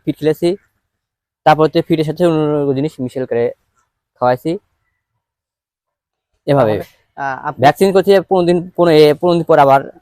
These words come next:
Speaker 1: আবার পনেরো দিন পরে করছি ভ্যাকসিন ডাক পেলে।
Speaker 2: হুম, হুম।
Speaker 1: তারপরে পঁয়তাল্লিশ পর পরে করছিলে কলেরা ভ্যাকসিন।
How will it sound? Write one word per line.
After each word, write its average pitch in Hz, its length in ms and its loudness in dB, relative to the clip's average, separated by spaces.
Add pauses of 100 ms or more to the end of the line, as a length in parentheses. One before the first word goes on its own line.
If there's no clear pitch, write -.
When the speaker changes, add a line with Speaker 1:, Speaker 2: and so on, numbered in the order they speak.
(340)
Speaker 1:
আবার 147 180 0
পনেরো 180 140 0
দিন 151 100 -6
পরে 156 120 4
করছি 151 440 0 (280)
ভ্যাকসিন 170 360 -4 (220)
ডাক 123 140 -2
পেলে। 143 220 -2 (180)
Speaker 2:
হুম, 123 140 -14
হুম। 117 160 -20
Speaker 1:
তারপরে 147 520 6 (520)
পঁয়তাল্লিশ 160 340 2
পর 165 160 2
পরে 151 280 2
করছিলে 151 460 -2 (120)
কলেরা 135 340 2
ভ্যাকসিন। 104 380 -8